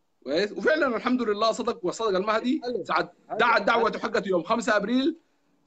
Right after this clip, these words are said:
Speaker 1: انا لما اتكيفت اول مره اتكيف منه، لانه شنو؟ خمسة ابريل اتفقت لي مع خمسة ابريل ذاك، بالرغم انه ما حاضره ذاته يعني. الوقت ده عمري ثلاث سنين تقريبًا، لكن وقعت لي في راسي انه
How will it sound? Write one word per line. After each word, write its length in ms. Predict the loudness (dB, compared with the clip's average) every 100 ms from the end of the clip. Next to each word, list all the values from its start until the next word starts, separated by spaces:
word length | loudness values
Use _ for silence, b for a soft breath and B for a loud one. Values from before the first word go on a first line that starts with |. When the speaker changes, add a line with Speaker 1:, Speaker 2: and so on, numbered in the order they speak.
| -2 0
Speaker 1:
انا 120 | 2 4
لما 200 | 4 2
اتكيفت 380 | 2 0 2
اول 260 | 2 4 4
مره 140 | 2
اتكيف 280 | 2 0 2
منه، 180 | 2 2
لانه 220 | 2 0
شنو؟ 300 | 0 0 -2 -4 _
خمسة 380 | -4 -2 0 0
ابريل 220 | 0 0
اتفقت 400 | -2 -2 -4 -2
لي 60 | 0
مع 140 | 0
خمسة 260 | 0 -2 -2
ابريل 220 | -2 -2
ذاك، 180 | -2 -2
بالرغم 280 | -2 -2 0
انه 200 | 0 0
ما 100 | 2
حاضره 380 | 2 0 0 2
ذاته 260 | 2 0
يعني. 280 | 0 -2 -4 -14 _ _ _ _ _ _ _ _ -10
الوقت 320 | -8 -6 -4
ده 120 | -4
عمري 240 | -2 -4
ثلاث 260 | -2 0 -2
سنين 220 | -2 -2
تقريبًا، 460 | -2 -6 -6 -6 -6
لكن 420 | -6 -4 -4 -6 -6
وقعت 280 | -8 -6 -4
لي 60 | -2
في 80 |
راسي 280 | -2 -2 0
انه 240 | 2 0